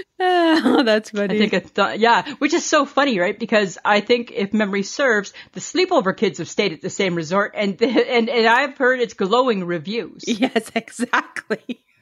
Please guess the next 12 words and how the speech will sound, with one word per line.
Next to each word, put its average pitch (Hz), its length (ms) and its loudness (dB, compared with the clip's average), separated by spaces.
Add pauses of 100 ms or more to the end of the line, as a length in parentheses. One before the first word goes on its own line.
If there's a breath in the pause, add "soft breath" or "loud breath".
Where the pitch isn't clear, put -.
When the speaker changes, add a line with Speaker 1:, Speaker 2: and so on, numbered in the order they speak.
(160)
Speaker 2:
So, 190 560 2
I 208 180 2
don't 233 140 4
know. 196 260 2
There's 196 340 -2
a 185 60 -6
disconnect 190 640 -2
there, 143 280 -8
right? 190 360 -2
Speaker 1:
There 208 160 2
might 349 300 -2
be. 285 640 -2